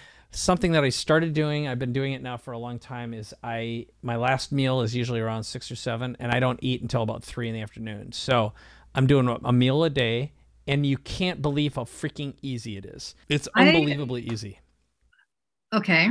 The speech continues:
Speaker 2: I, I'm gonna take your word for it. I've been doing intermittent fasting from, like, twelve to eight.
Speaker 1: Mm-hmm.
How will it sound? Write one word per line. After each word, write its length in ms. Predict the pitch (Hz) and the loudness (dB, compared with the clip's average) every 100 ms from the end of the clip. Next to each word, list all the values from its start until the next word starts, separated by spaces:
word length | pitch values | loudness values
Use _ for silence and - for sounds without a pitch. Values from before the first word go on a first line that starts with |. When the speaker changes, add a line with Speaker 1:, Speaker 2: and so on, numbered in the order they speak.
| 240 - - - | 2 -2 -10 -8
Speaker 2:
I, 100 | - | -2
I'm 300 | 190 196 196 | 2 2 4
gonna 320 | 185 170 - - _ | 2 0 -2 -10 _
take 200 | - 185 | -6 0
your 100 | 202 | 2
word 240 | 180 170 - | 2 2 0
for 140 | - | -4
it. 100 | 127 | -2
I've 140 | - 202 | 2 6
been 100 | 220 | 6
doing 280 | 220 208 190 | 6 4 4
intermittent 400 | 196 190 170 170 | 2 2 0 0
fasting 440 | 170 - 175 165 | 0 0 0 -2
from, 280 | - 165 165 | -2 -2 0
like, 300 | 170 82 - - _ _ _ _ _ _ | 0 -2 -6 -14 _ _ _ _ _ _
twelve 480 | - 190 180 202 202 | -6 0 2 2 0
to 100 | - | -4
eight. 480 | - 233 - - - _ _ _ _ 147 | 2 2 2 -4 -14 _ _ _ _ 4
Speaker 1:
Mm-hmm. 320 | 156 190 | 6 6